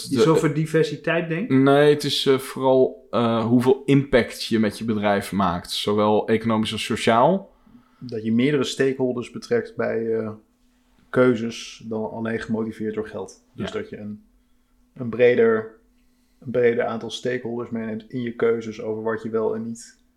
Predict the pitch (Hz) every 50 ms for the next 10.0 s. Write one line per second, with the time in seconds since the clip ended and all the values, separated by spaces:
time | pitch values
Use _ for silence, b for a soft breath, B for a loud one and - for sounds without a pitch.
0 | _ _ _ _ _ _ _ _ _ _ - 113 110 110 110 107 104 - - _
1 | _ _ _ _ _ _ _ _ - 113 117 107 104 - - - 107 104 104 -
2 | 104 101 104 107 101 98 101 98 98 - - - 98 110 113 120 127 113 - 123
3 | 123 131 139 147 139 120 123 123 123 123 123 117 123 123 120 123 117 110 107 -
4 | 127 120 113 - 120 113 113 110 117 117 113 117 120 117 117 113 117 113 113 -
5 | - 117 113 113 113 113 110 113 - - _ _ _ - - 120 123 127 131 135
6 | 131 - 147 143 156 139 127 131 143 151 147 156 147 127 - 135 127 123 - 123
7 | 117 80 110 120 127 139 147 151 131 123 131 127 - 120 135 135 - 110 101 92
8 | - 107 98 95 - 98 113 - - 110 110 104 98 - - 104 104 110 110 104
9 | - - _ _ _ _ 117 117 104 107 117 117 117 - - - - _ _